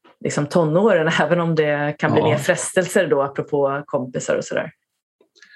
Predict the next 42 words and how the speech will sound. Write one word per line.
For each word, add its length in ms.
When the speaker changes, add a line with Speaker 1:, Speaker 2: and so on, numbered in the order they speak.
Speaker 2:
Men 100
det 60
finns 160
ett 220
speciellt 480
problem 440
här 160
också, 280
vet 200
du, 80
och 80
då 260
pratar 240
vi 60
om, 280
om, 320
ja, 100
vi, 260
vi 160
var 140
ju 160
inne, 200
inne 220
på 120
det 60
här 80
när 200
det 100
gäller 220
nattugglor 720
och 80
morgonlärkor, 920
och, 420
eh, 140
nattugglor 600
kallar 240
vi 120
även 260
för 120
evening 580
nest 460
då. 200